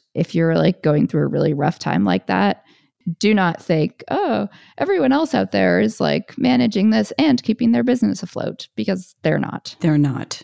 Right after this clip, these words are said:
Speaker 2: Exactly. And so where were you in the world when all this happened? Were you back in the States or were you overseas?
Speaker 1: Yeah, I was, I was in Portland.
Speaker 2: Okay. And then your mother passed away. So here you are
Speaker 1: Yep.
Speaker 2: with
Speaker 1: Yep.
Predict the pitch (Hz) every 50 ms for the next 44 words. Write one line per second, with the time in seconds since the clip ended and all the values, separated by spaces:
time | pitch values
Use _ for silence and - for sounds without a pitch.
0 | _ _ _ 143 151 143 143 151 135 120 131 127 - - - - 170 - _ _
1 | _ _ _ _ _ - - - _ 220 226 214 269 240 226 202 226 254 269 302
2 | 339 320 311 269 262 240 226 226 226 214 208 - - 208 196 175 170 156 170 170
3 | 170 160 156 147 165 160 156 156 147 151 147 147 156 - - 170 147 143 - 139
4 | 139 139 156 156 151 165 165 - 160 156 170 165 170 160 160 147 143 - - 170
5 | 190 233 285 285 - - 180 170 151 151 156 147 147 151 147 143 143 - - 147
6 | 147 - - - - - - - 247 269 226 - - - - _ _ - 202 202
7 | 208 202 208 - - - - 202 214 214 214 208 185 - - - - - - -
8 | - 208 214 - - _ _ _ _ _ _ - 151 147 - - - - 175 -
9 | _ _ _ _ _ _ _ _ _ _ - 170 190 196 202 220 220 208 208 208
10 | 196 196 180 180 175 - 147 151 - - - - 151 - - - - 185 175 170
11 | 220 220 247 262 262 240 208 170 165 160 156 160 175 202 220 - - _ _ _
12 | _ _ _ _ _ - 180 175 135 - - - 78 - -